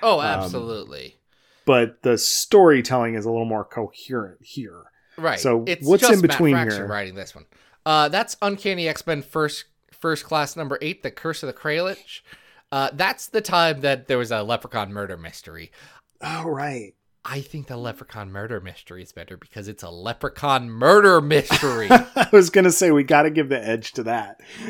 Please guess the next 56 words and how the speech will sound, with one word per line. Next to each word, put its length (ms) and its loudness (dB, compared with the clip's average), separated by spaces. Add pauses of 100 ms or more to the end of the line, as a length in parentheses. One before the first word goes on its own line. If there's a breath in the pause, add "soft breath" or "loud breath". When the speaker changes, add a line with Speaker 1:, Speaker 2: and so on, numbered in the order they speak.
Speaker 2:
So 120 2
this 240 8
is 120 -2
our 120 6
new 200 4
three 260 0
thirty. 480 -6 (380 soft breath)
Speaker 1:
This 180 -4
is 120 -10
our 120 2
new 180 -4
three 260 -8
thirty. 360 0
It's 160 -8
Uncanny 540 -6
X-Men, 540 -4
The 220 2
Five 1200 2
Lights. 840 -2 (1080)
You 60 -10
wanna 80 -6
talk 240 -2
Speaker 2:
You 120 -2
Speaker 1:
more 60 2
about 140 2
Speaker 2:
know, 60 2
Speaker 1:
The 60 -4
Five 220 -6
Lights? 380 -10 (540)
Speaker 2:
yeah, 240 0
we 120 4
gotta, 280 2
we 140 -4
gotta 220 0
give 280 -6
some 180 -4
more 240 0
airtime 520 -2
to 100 -12
these 280 -6
five 380 -8
lights. 600 -6
Uh, 480 -6
Speaker 1:
We 60 -6
gotta 200 0
Speaker 2:
they, 80 -2
Speaker 1:
talk 160 2
Speaker 2:
they 40 -4
Speaker 1:
about 140 0
Speaker 2:
need 60 0
Speaker 1:
those 100 2
Speaker 2:
a 40 2
little 140 4
Speaker 1:
five 80 4
Speaker 2:
more 140 2
Speaker 1:
lights. 160 0